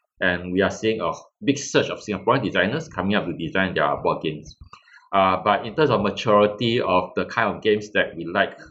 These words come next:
uh, in here, we are still at an infant stage. So we are seeing a huge growth, uh, in the next few years. Uh,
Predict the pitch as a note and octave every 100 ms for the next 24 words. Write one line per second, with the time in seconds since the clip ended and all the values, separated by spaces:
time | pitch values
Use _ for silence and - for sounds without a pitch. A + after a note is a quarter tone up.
0 | - E2 E2 - E2+ E2 G#2+ C3 G#2 F2
1 | - A2 G#2+ G#2 E2 D#2+ F#2+ F2 B2 A#2+
2 | D3 C#3 - - _ _ _ B2 A2 G#2+
3 | G#2+ G#2+ G2+ - A2 A2 G#2 F#2 F#2 E2+
4 | - C3+ - - - A2+ G#2+ G#2 - -
5 | - E2 E2+ E2 D#2+ - - F2 E2+ F2+
6 | F2 G#2 - G2+ G2 A#2+ C#3+ - _ _
7 | _ _ F#2 F2 F2+ F2+ F2+ F2+